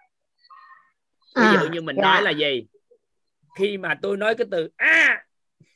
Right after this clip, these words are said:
Speaker 1: cái chỗ cổ tay,
Speaker 2: <laughs>
Speaker 1: thì có
Speaker 2: À,
Speaker 1: nghĩa
Speaker 2: dạ.
Speaker 1: là các mấy ông phải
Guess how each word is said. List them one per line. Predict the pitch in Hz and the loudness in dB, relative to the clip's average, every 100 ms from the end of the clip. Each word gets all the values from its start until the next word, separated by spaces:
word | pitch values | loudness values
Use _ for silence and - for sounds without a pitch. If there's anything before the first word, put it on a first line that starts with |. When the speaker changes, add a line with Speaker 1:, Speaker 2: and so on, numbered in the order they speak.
| _ _ | _ _
Speaker 1:
cái | 196 196 | -6 -4
chỗ | 208 | -4
cổ | 202 226 | -6 -4
tay, | 214 220 202 | 2 2 2
Speaker 2:
<laughs> | - - - 311 - - - - - - - | 0 -2 -2 -4 -6 -20 -20 -20 -20 -20 -8
Speaker 1:
thì | 143 143 | -4 -2
có | - | 2
Speaker 2:
À, | 226 220 | 2 4
Speaker 1:
nghĩa | 226 214 | 4 4
Speaker 2:
dạ. | |
Speaker 1:
là | 254 269 | 4 2
các | 214 415 | -2 -2
mấy | 440 | -2
ông | 403 - - 440 | 0 0 -2 -2
phải | 165 | -2